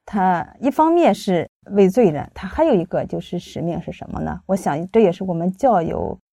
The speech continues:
呃，特别要留意的。我们都认为神父修女们需要传教，但是呢，他们是特别需要我们支持。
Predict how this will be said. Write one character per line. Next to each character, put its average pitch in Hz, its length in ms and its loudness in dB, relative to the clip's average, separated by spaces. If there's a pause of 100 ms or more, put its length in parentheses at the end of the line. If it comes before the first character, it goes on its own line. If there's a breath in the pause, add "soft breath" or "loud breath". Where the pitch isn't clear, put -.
(100)
呃， 151 140 -6
特 - 260 -4
别 156 260 -4
要 143 140 -4
留 151 300 -2
意 196 140 4
的。 - 200 -4 (220)
我 196 120 -2
们 240 260 4
都 302 180 2
认 294 260 2
为 170 180 -2 (200)
神 196 260 -2
父 233 160 -4
修 285 220 -2
女 226 100 2
们 92 360 -6
需 - 140 -6
要 175 120 0
传 - 260 -14
教， - 240 -8
但 196 140 0
是 190 160 -8
呢， 170 200 -2 (520)
他 262 280 -4
们 233 140 0
是 180 140 -8
特 285 320 -2
别 170 220 -4
需 - 180 -8
要 226 60 0
我 185 40 -4
们 165 200 -10
支 208 120 -6
持。 - 380 -14